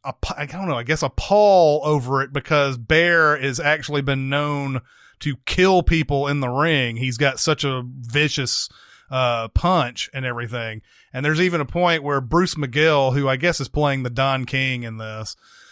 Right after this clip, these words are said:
um, Bruce McGill, uh, and whoever the famous promoter was back in this day, uh, shows him a, a clip of Bear, like,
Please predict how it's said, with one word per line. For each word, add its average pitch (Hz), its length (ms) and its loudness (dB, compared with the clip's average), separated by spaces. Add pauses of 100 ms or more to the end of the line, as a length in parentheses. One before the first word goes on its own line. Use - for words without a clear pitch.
(160)
um, 123 600 0
Bruce 160 360 0
McGill, 143 720 2
uh, 123 500 0
and 135 140 -6
whoever 147 800 0
the 139 140 -2
famous 143 420 0
promoter 139 520 0
was 127 300 -2
back 123 300 0
in 123 100 -6
this 120 160 -8
day, 117 440 -6 (540)
uh, 131 280 2
shows 180 360 2
him 135 420 0
a, 113 100 -12 (120)
a 120 260 -6 (100)
clip 175 360 2
of 117 200 -2
Bear, 131 420 2
like, 120 240 -4